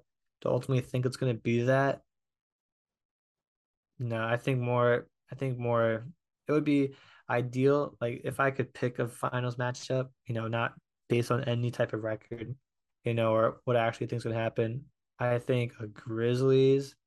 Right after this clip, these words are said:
um, a Grizzlies Celtics final would be pretty sick. Two, like, on the younger side teams going at it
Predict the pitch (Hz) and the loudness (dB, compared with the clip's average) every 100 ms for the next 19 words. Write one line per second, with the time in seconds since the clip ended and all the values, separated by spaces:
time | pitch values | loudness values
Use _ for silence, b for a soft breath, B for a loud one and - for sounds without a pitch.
0 | _ _ _ _ _ _ - 117 113 110 | _ _ _ _ _ _ -4 -2 0 -2
1 | 110 123 - _ - 123 - 127 123 131 | -4 -8 -14 _ -6 -6 -2 0 2 4
2 | 127 - 110 117 117 - 135 139 135 135 | 2 0 -6 -6 -8 -6 -4 -4 -6 -6
3 | - - - 147 - - _ _ _ _ | -6 -6 -6 -6 -8 -16 _ _ _ _
4 | _ _ _ - 127 123 117 131 123 117 | _ _ _ 0 2 4 2 -2 -8 -6
5 | 117 123 117 113 117 113 - 117 113 117 | -4 -2 -2 -2 -2 -2 -4 -6 -8 -8
6 | 120 120 123 131 135 | -8 -6 -4 -2 -4